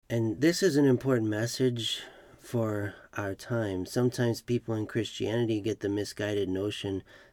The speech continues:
that it was the Jews and only the Jews that put Christ to death. No. This document talks further about it was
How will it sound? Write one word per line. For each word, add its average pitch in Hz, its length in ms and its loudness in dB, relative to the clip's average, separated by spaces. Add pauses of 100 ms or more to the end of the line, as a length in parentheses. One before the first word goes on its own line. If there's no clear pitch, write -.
that 107 160 -2
it 107 180 -2
was 104 320 -4
the 110 260 0
Jews 117 460 8
and 107 140 4
only 127 280 4
the 104 160 2
Jews 95 280 -6
that 95 200 -4
put 98 200 -6
Christ 92 260 -4
to 95 100 -6
death. 90 280 -6
No. 160 340 0 (580)
This 117 160 0
document 113 520 0
talks 110 260 -4
further 135 320 2
about 113 320 0
it 143 80 2
was 135 240 2